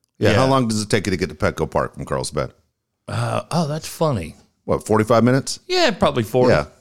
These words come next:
Speaker 2: Yeah.
Speaker 1: I just
Speaker 2: Depending.
Speaker 1: say, it's pretty, pretty crazy. I mean, it's one of the unique places in the United States where you can go see two teams loaded with stars, and it, it's not out of the way.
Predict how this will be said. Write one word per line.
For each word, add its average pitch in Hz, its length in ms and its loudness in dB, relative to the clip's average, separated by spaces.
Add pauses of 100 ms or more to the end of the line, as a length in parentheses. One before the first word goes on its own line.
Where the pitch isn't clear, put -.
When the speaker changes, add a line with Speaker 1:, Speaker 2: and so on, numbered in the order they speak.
(260)
Speaker 2:
Yeah. 151 200 2 (360)
Speaker 1:
I 220 80 0
just 147 160 2
Speaker 2:
Depending. 123 300 2
Speaker 1:
say, 127 180 2
it's 113 120 -6
pretty, 139 360 4
pretty 120 320 2
crazy. 82 580 0
I 87 40 2
mean, 117 100 4
it's 113 120 -4
one 175 160 4
of 151 60 2
the 127 100 0
unique 123 300 4
places 117 400 2
in 82 60 -8
the 101 60 4
United 95 260 4
States - 420 0
where 85 100 2
you 82 100 0
can 90 180 0
go 87 180 2
see 82 520 2 (540)
two 175 200 4
teams 123 380 2
loaded 110 280 4
with 85 140 2
stars, 80 640 0 (360)
and 87 320 2
it, 85 160 0
it's 87 240 -2
not 92 420 2
out 87 120 2
of 80 80 0
the 78 60 0
way. 69 160 0